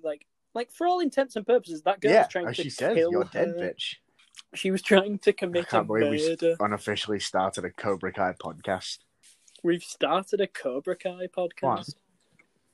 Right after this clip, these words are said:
Speaker 1: <sighs> We're
Speaker 2: Fun,
Speaker 1: going
Speaker 2: fun,
Speaker 1: cult.
Speaker 2: fun. Which,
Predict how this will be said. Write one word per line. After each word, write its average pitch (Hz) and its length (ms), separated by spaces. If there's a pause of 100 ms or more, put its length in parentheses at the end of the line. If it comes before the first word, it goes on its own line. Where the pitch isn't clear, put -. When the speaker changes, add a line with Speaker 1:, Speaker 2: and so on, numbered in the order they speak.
(480)
Speaker 1:
<sighs> - 320
We're 175 140
Speaker 2:
Fun, 156 120
Speaker 1:
going 185 120
Speaker 2:
fun, 117 160
Speaker 1:
cult. 160 160
Speaker 2:
fun. 131 260 (180)
Which, 147 320